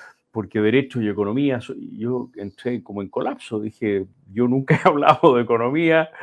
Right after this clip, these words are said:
Dije, "No, papá, es derecho y historia". "Mm, ya, bueno, ya, muy bien". Y entonces, bueno, gracias a eso, en tercer año de Derecho pude comenzar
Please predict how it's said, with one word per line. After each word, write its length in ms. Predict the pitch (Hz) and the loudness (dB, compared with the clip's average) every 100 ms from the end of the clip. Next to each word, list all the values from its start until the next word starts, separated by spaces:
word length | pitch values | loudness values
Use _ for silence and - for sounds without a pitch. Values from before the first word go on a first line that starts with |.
| 165 156 156 _ | -8 -8 -12 _
Dije, 340 | - 127 131 - _ _ _ | -6 -4 -4 -6 _ _ _
"No, 360 | 110 135 190 113 | -4 -2 0 0
papá, 560 | 110 135 143 110 101 90 - | 0 4 6 6 2 -4 -12
es 260 | 117 110 104 _ | -8 -8 -10 _
derecho 500 | 107 101 107 - 110 | -10 -8 -8 -8 -8
y 140 | 98 95 | -6 -8
historia". 580 | - 254 143 98 87 _ _ _ _ _ _ _ _ _ _ _ _ | 0 4 4 4 -2 _ _ _ _ _ _ _ _ _ _ _ _
"Mm, 1300 | - - 55 95 - 50 - - - - - 85 185 | -16 -14 -14 -14 -14 -14 -14 -14 -14 -12 -8 -4 6
ya, 260 | 180 110 101 | 8 8 4
bueno, 260 | 131 98 | 2 2
ya, 220 | 98 113 92 | 2 0 2
muy 200 | 127 120 | -2 0
bien". 300 | 117 139 147 | 0 0 -4
Y 60 | 156 | -6
entonces, 300 | 147 165 165 | -2 0 2
bueno, 340 | 165 156 123 - | 2 2 -2 -8
gracias 480 | 113 123 139 - 135 | -6 0 0 0 0
a 120 | 120 | 2
eso, 500 | 131 131 151 147 143 - - - _ | 2 2 2 2 0 -10 -20 -20 _
en 180 | 113 98 | -8 -6
tercer 340 | 98 101 131 127 | -4 -2 2 2
año 380 | 139 143 135 127 | 4 2 2 0
de 180 | 104 | 2
Derecho 540 | 101 104 120 - 135 131 | 2 2 0 0 0 0
pude 240 | 117 117 | -2 -2
comenzar 640 | 107 98 101 - 113 110 | -2 -6 -6 -2 -2 -2